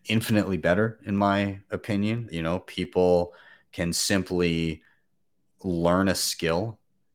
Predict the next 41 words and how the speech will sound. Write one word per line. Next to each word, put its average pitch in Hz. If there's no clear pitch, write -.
and 78
capitalize 85
on 87
it 101
and 80
earn 85
from 92
it. 110
And 80
they 87
don't 90
have 87
to -
become 85
a 82
professional 82
investor. 78
They 90
can 82
simply 85
earn 87
and 90
save. 107
And 80
like 90
magic, 98
their 98
money 92
will 87
still 90
work 92
and 82
continue 101
to 90
work 87
and 85
preserve 85
its 80
value 82
into 87
retirement 87